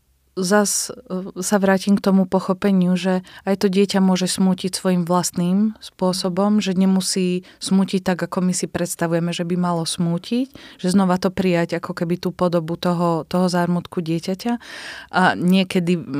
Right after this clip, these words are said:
to prežívanie toho procesu smútenia môže mať u dieťa veľmi radosnú podobu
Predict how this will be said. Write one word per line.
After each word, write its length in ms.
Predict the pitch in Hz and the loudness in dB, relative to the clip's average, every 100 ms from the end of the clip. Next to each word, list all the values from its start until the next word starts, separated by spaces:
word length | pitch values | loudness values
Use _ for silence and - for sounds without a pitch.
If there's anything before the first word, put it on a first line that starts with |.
| 156 175 170 165 165 - | 0 0 0 -2 -2 -4
to 120 | - | -2
prežívanie 640 | 180 185 180 185 180 185 185 | 2 2 2 2 2 2 2
toho 160 | 190 | 0
procesu 400 | 180 180 180 170 | 0 -2 -2 -2
smútenia 480 | 175 185 180 180 175 | 0 0 2 0 2
môže 240 | 180 180 180 | 2 2 2
mať 320 | 180 175 - | 2 0 -2
u 80 | 180 | 0
dieťa 320 | 180 180 185 | 0 2 0
veľmi 320 | 185 185 185 | 2 2 2
radosnú 480 | 185 180 175 185 180 | 2 2 0 -2 -2
podobu 480 | 170 170 170 226 | 0 0 0 -2